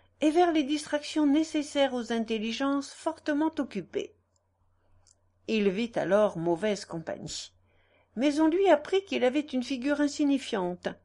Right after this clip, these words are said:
qu'une de ses épaules était sensiblement plus forte que l'autre, sans que cette inégalité fût rachetée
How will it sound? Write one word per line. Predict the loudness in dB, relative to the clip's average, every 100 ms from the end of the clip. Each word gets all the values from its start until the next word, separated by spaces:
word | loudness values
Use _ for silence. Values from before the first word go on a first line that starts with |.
| _ -20 -20 _
qu'une | -2 2
de | 2
ses | 0 -4 -2
épaules | -4 0 2 4
était | 2 -2
sensiblement | -2 -4 -4 -2 0 0 0
plus | -4
forte | -6 -6 -4
que | -4
l'autre, | 2 2 2 -2 -2 -2 -4 -20 -18
sans | -6 4 4
que | 4 0
cette | 0 0 0
inégalité | 0 0 0 0 0 0 -2
fût | -2 -4
rachetée | -4 -4 -6 -6 0 0 0